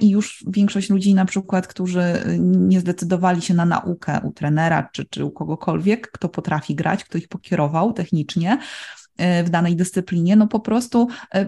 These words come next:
wiesz, to potem te koślawości takie wychodzą, już na dodatek do tego wszystkiego dochodzą jakieś, mm, obciążenia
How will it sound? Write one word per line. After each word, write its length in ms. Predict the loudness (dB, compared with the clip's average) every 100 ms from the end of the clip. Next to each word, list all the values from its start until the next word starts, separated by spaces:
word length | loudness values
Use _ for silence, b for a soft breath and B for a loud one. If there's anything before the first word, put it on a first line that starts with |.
| -2
wiesz, 340 | 0 0 0
to 100 | -6
potem 300 | -2 4 4
te 100 | 4
koślawości 640 | -4 0 0 2 0 -2
takie 260 | -6 -4 -4
wychodzą, 400 | -6 -2 0 0
już 160 | -2 -4
na 360 | -6 0 2
dodatek 600 | 4 4 2 0 -4 -2
do 180 | -2 -2
tego 280 | -2 -2 -2
wszystkiego 540 | -4 -8 -6 -4 -2
dochodzą 420 | -2 -2 -2 -2 0
jakieś, 500 | 0 -2 -6 -6 -2
mm, 400 | 2 4 4 2 -2 _ _ _ _
obciążenia 460 | -4 4 6 10 10